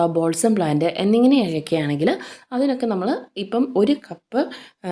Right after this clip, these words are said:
പിന്നെ നന്നായിട്ട് ഡൈല്യൂട്ട് ചെയ്ത് ആ ഒരു കപ്പ് ഒരു ചെടിക്ക് എന്നുള്ള അളവിൽ ഏകദേശം, ആ, രണ്ടാഴ്ചയ്ക്ക് കൂടുമ്പോൾ ഒരു തവണ കൊടുക്കും. പിന്നെ നമ്മുടെ ഈ ഉള്ളിത്തൊലിയൊക്കെ ഇല്ലേ,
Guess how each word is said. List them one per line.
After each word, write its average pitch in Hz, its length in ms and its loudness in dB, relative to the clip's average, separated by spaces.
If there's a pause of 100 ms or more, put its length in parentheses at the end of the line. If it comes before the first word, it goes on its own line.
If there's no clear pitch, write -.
(180)
പിന്നെ 165 320 -2
നന്നായിട്ട് 165 540 -2
ഡൈല്യൂട്ട് 160 500 0
ചെയ്ത് 165 360 2 (160)
ആ 226 120 -2 (100)
ഒരു 254 160 0
കപ്പ് 208 380 -6
ഒരു 359 180 -2
ചെടിക്ക് 214 340 0
എന്നുള്ള 196 300 2
അളവിൽ 170 280 0 (500)
ഏകദേശം, 220 440 0 (360)
ആ, 196 80 -2 (180)
രണ്ടാഴ്ചയ്ക്ക് 190 680 2
കൂടുമ്പോൾ 185 400 2
ഒരു 220 180 2
തവണ 170 220 2
കൊടുക്കും. 160 340 0 (320)
പിന്നെ 277 300 4
നമ്മുടെ 220 280 2
ഈ 220 100 4
ഉള്ളിത്തൊലിയൊക്കെ 190 720 2
ഇല്ലേ, 151 180 -4